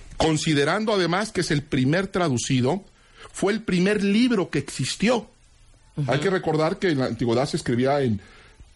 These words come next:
Speaker 1: piedras, en
Speaker 2: Sí, sí, sí.
Speaker 1: pergaminos, en pieles de animales, y se iba traduciendo. Cuando se inventa la imprenta,
Speaker 2: Ajá.
Speaker 1: y se hace el primer libro ya así con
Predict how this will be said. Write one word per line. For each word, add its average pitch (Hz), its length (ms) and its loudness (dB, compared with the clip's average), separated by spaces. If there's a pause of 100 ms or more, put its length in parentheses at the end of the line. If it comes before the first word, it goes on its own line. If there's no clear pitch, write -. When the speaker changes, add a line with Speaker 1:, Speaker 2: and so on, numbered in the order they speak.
Speaker 1:
piedras, 131 720 0
en 175 80 0
Speaker 2:
Sí, 170 60 2
sí, 196 60 0
sí. 190 60 2
Speaker 1:
pergaminos, 113 840 0
en 131 140 2
pieles 120 340 0
de 113 100 0
animales, 95 640 0
y 123 40 -10
se - 100 -4
iba 123 120 2
traduciendo. 117 720 0 (400)
Cuando 135 280 0
se 131 140 -2
inventa 160 420 0
la 202 140 2
imprenta, 131 960 -2
Speaker 2:
Ajá. 156 320 -4 (420)
Speaker 1:
y 123 100 0
se - 120 0
hace 170 160 0
el 214 120 0
primer 175 400 0
libro 165 340 0
ya 165 240 0
así 147 240 -4
con 151 220 -2